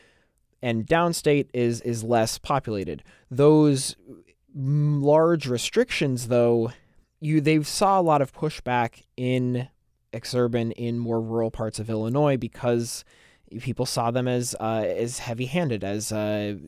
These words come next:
overstepping. And there were many, many lawsuits that were filed in, uh, different courts around the state challenging the governor's authority to, to, to implement them and to continue to implement them.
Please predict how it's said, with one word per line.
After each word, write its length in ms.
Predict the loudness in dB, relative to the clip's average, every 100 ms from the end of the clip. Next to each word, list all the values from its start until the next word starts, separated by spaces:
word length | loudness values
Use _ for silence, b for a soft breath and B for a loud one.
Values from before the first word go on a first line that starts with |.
| -18 -6
overstepping. 800 | -4 -2 -4 -2 -2 -2 -6 -6
And 160 | -2
there 120 | 2
were 280 | 2 2 0 -4
many, 460 | -4 0 2 2
many 220 | 2 0 -2
lawsuits 680 | -2 -4 -4 -4 -4 -4
that 220 | -6 -4 -4
were 120 | -8
filed 540 | -6 -2 0 0 0
in, 220 | -2 -4 B B B B
uh, 140 | -4 -2
different 300 | -2 -6 -4
courts 280 | -4 -4 -6
around 180 | -6
the 80 | -6
state 420 | -2 2 2 2 b b b
challenging 420 | -4 0 0 0 0
the 80 |
governor's 340 | 2 0 0 -4
authority 400 | -4 -2 0 -2
to, 240 | -4 -8
to, 380 | -6 -6 -6 -6
to 180 | -8 -4
implement 400 | -4 -2 -2 -2
them 180 | -4 -4
and 120 | -6 -8
to 80 |
continue 500 | -8 -8 -2 2 2 0
to 140 | -4
implement 440 | -8 -12 -14 -14
them. 300 | -18 -18 -20